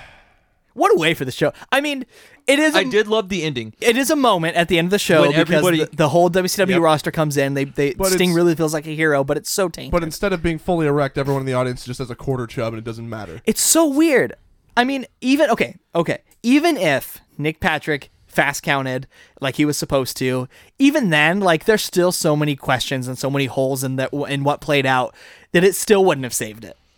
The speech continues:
Speaker 2: So here's, here's another idea. Why didn't somebody like, say, Scott Hall and Vincent again, they run down into the match, they interfere,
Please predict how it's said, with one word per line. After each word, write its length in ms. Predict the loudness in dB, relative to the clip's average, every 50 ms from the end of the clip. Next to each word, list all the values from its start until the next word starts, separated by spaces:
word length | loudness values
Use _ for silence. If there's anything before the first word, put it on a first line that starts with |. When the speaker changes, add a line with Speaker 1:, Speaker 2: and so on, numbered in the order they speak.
| _ _ _
Speaker 2:
So 320 | -2 2 4 4 4 2 -4 _ _ _ _
here's, 280 | -6 -4 -4 -2 -2 -2
here's 140 | -2 -2 -2
another 260 | -2 -2 -2 -2 -2
idea. 360 | -4 -4 -6 -8 -10 -12 -12 _ _ _ _ _ _ _ _ _ _ _ _ _ _
Why 260 | -2 2 4 4 4
didn't 280 | 4 0 -2 -4 -6 -6
somebody 440 | -2 -2 -2 0 0 0 0 0 0
like, 260 | 0 -2 -2 -4 -8 -12 -4
say, 180 | 0 0 0
Scott 380 | 0 0 0 0 0 0 2 2
Hall 460 | 0 0 2 2 0 0 -2 -4 -8 _ _ _ _ _ _ _ _
and 380 | -6 -4 -4 -4 -4 -6 -10 -14 _ _ _ _ _ _ _ -18
Vincent 420 | -2 0 0 0 0 0 -2 -2
again, 400 | -2 -2 -2 -2 -2 -2 -4 -8 -10 -6
they 140 | -6 -4
run 280 | -2 -2 -2 -2 -2 0
down 320 | 0 0 0 0 -2 -2
into 200 | -4 -6 -6 -6
the 60 | -4 -4
match, 400 | -2 -2 -2 -4 -6 -8 -16 -20 _ _ _ _
they 120 | 0 0
interfere, 640 | 2 2 0 0 -2 -2 -4 -4 -2 0 0 -2 -2